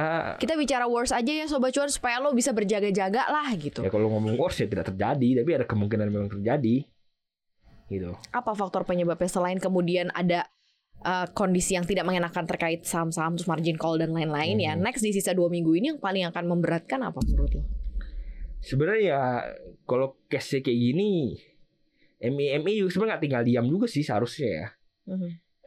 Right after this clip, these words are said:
Speaker 2: M I M I lokal terutama kan.
Speaker 1: Mhm.
Speaker 2: Ya biasanya mereka nggak tinggal diam, aslinya gugur banyak, ya udah mereka udah siapin dana buat nadah gitu.
Speaker 1: Mereka, mereka mau butuh buat ini juga
Speaker 2: Iya, buat,
Speaker 1: kan.
Speaker 2: buat window dressing
Speaker 1: Window
Speaker 2: juga
Speaker 1: dressing
Speaker 2: mereka kan,
Speaker 1: juga.
Speaker 2: iya.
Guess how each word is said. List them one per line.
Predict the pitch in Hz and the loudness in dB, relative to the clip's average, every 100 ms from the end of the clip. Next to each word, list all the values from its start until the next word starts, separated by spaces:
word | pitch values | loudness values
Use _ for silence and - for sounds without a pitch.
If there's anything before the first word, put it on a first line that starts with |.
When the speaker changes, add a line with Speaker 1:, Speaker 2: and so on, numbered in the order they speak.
| _ _ _ | _ _ _
Speaker 2:
M | - 98 | -12 -10
I | 95 87 | -6 -6
M | 104 | -4
I | 117 123 | -2 0
lokal | 107 95 - 120 113 | 0 0 -2 -2 -2
terutama | 107 104 98 104 | -4 -6 -4 -2
kan. | 98 92 101 107 _ _ - | -4 -6 -10 -14 _ _ -12
Speaker 1:
Mhm. | 196 185 175 _ _ _ _ - | -10 -10 -14 _ _ _ _ -12
Speaker 2:
Ya | 92 101 101 | -8 -6 -4
biasanya | 104 110 127 160 | -4 -2 -2 -2
mereka | 190 | -2
nggak | 131 110 | -2 -2
tinggal | 101 | -2
diam, | 95 160 139 | 2 2 0
aslinya | 101 131 151 | -4 -4 -2
gugur | 123 107 | 0 -2
banyak, | 90 117 165 | 0 -2 -2
ya | 104 | 0
udah | 143 | 0
mereka | 123 135 135 | 0 0 -2
udah | 101 98 | -2 -6
siapin | 101 87 98 95 92 92 90 - | -8 -6 -6 -6 -8 -8 -12 -14
dana | 82 90 98 | -10 -6 -4
buat | 95 92 107 | -6 -6 -6
nadah | 117 113 - | -2 -2 -4
gitu. | 85 82 82 _ | -10 -18 -20 _
Speaker 1:
Mereka, | 196 190 220 | -10 -4 -2
mereka | 240 240 233 | -2 -4 -4
mau | 240 208 185 | -2 -2 0
butuh | 175 170 190 | 0 -2 -2
buat | 175 175 - | 0 -4 -6
ini | - 175 | -8 -6
juga | 170 240 233 | -4 -2 0
Speaker 2:
Iya, | 127 | 0
buat, | 110 220 | 0 0
Speaker 1:
kan. | 156 | 0
Speaker 2:
buat | 104 | 0
window | 107 101 | 0 0
dressing | 101 104 110 | -2 -2 0
Speaker 1:
Window | 104 | 0
Speaker 2:
juga | 175 123 | 2 0
Speaker 1:
dressing | 120 | 0
Speaker 2:
mereka | 202 | 0
kan, | 247 269 | 0 0
Speaker 1:
juga. | 214 | 0
Speaker 2:
iya. | 214 | -2